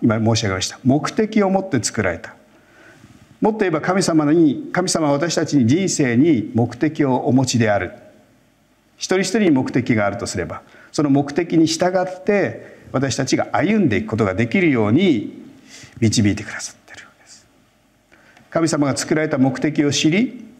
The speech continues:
そしてその目的を私たちの生活を通し、人生を通してそれを果たしていくことが救いの達成ということなんです。それに至らせてくださるのは神様だということなんです。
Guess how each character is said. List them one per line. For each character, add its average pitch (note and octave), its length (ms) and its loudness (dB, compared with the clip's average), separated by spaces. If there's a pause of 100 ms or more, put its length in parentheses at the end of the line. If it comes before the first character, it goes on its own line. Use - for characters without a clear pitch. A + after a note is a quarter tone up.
そ E3+ 160 -2
し D#3 120 -2
て F3 540 -4
そ D#3+ 140 -2
の D#3+ 340 -2
目 C#3 200 0
的 E3 260 -2
を D#3 60 2
私 D3+ 240 -2
た D#3+ 100 0
ち C#3 100 0
の C3+ 120 0
生 E3 300 0
活 F#3 280 -2
を E3 100 0
通 F#3 220 0
し、 - 240 -6 (540)
人 F#3+ 240 2
生 D3+ 340 0
を D3+ 400 0
通 E3+ 220 0
し - 100 -6
て D3 120 -2
そ - 140 -2
れ C#3 100 2
を C3 60 0
果 A2+ 120 -2
た F#3 160 0
し - 100 -4
て D3 140 2
い B2+ 60 0
く - 80 -12
こ E3+ 120 -4
と F#3 120 0
が E3 380 -2 (360)
救 - 380 -2
い A#2+ 80 4
の A2 120 2
達 - 260 -4
成 D#3 300 0
と D3+ 100 -2
い G2 60 0
う - 40 -6
こ F#2+ 80 -8
と - 80 -18
な - 100 -18
ん - 40 -20
で - 60 -20
す。 - 160 -20 (1040)
そ F#3+ 120 -2
れ G#3 100 0
に F#3 120 2
至 G3 140 0
ら G#3 120 0
せ - 80 -6
て E3+ 80 0
く F3 80 0
だ F#3 100 0
さ G3 140 0
る F#3 100 2
の E3+ 100 4
は D#3 120 0
神 E3 240 2
様 B2 260 0
だ F#3 140 0
と - 80 -2
い - 40 -2
う - 20 -4
こ - 80 -12
と - 80 -18
な - 60 -20
ん - 40 -20
で - 60 -20
す。 - 160 -20